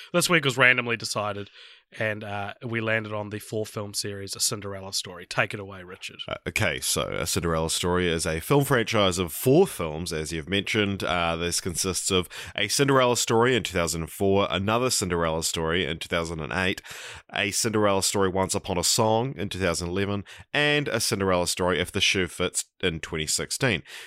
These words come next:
Speaker 2: Now, these are the kind of movies where they take, uh, the, the story of Cinderella, uh, the Cinderella story, if you will, and
Speaker 1: Hmm.
Speaker 2: sort of, uh, mold it into modern times. So they use cell phones, for instance,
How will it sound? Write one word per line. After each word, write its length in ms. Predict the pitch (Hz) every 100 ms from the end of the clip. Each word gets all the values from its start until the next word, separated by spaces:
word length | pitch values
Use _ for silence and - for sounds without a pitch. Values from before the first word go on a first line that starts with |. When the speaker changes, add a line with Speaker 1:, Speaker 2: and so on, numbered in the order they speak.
| -
Speaker 2:
Now, 140 | 110 123
these 200 | 143 131
are 40 |
the 100 | 127
kind 240 | 127 110
of 80 | 107
movies 420 | 104 104 101 98
where 120 | 95 92
they 160 | 90
take, 340 | - 120 110 -
uh, 380 | 95 92 87 80 71
the, 460 | 90 87 82 80 -
the 120 | 82
story 520 | 90 - 113 98 98 90
of 140 | 82
Cinderella, 720 | - 98 87 87 87 85 92 -
uh, 260 | 82 80
the 160 | 73 85
Cinderella 560 | - 92 87 87 87
story, 380 | - - 78 78
if 100 | 80
you 100 | 90
will, 300 | 85 90 82 - - - -
and 280 | 143 147 143
Speaker 1:
Hmm. 100 | 160
Speaker 2:
sort 180 | 165 151
of, 300 | 139 127 -
uh, 500 | 113 117 107 98 95 78 - - _ _ - - -
mold 540 | 143 156 151 156 139
it 120 | 131
into 540 | 120 107 - 101 95 92
modern 480 | 107 120 117 107 95
times. 540 | 98 101 104 110 117
So 200 | - 85
they 140 | 82 82
use 260 | 85 82
cell 320 | - 107 98
phones, 520 | 101 110 107 107 107 - - -
for 220 | - 120 117
instance, 580 | 110 - 123 110 -